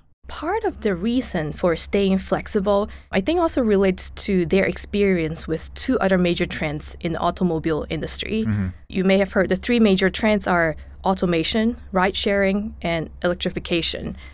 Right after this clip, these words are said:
Speaker 1: With the first two, B M W invested in technology that relates to ride sharing and automation driving. The technology of the market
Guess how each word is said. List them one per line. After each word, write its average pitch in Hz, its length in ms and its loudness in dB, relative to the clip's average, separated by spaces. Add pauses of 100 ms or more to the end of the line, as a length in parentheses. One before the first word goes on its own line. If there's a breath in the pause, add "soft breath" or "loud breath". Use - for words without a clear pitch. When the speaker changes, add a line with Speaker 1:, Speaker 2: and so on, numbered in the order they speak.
(220 loud breath)
Speaker 1:
With 180 200 -2
the 220 80 6
first 294 340 2
two, 185 280 4
B 196 200 0
M 214 100 4
W 190 340 4
invested 190 640 2
in 180 440 2 (280)
technology 185 720 2
that 175 320 0
relates 170 360 2
to 156 180 -4
ride 170 320 -2
sharing 160 480 -2
and 180 360 0 (120)
automation 170 560 0
driving. 165 420 -2 (460 loud breath)
The 185 160 -4
technology 226 640 2
of 170 80 0
the 185 60 0
market 175 640 0